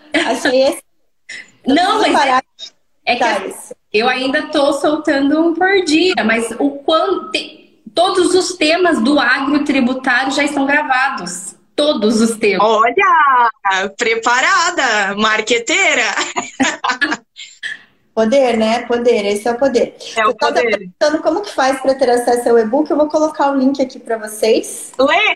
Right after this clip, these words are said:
Speaker 3: coloca o e-, não, coloca o link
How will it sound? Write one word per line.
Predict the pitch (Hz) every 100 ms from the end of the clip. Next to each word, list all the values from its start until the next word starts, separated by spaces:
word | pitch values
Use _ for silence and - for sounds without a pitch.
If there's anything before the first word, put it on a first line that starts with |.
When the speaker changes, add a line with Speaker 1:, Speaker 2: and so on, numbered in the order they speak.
| -
Speaker 3:
coloca | 311 277 285 392 403
o |
e-, | 403 311
não, | 320 320
coloca | 320 294 302 302 359
o | 349
link | 311 277 427 - 320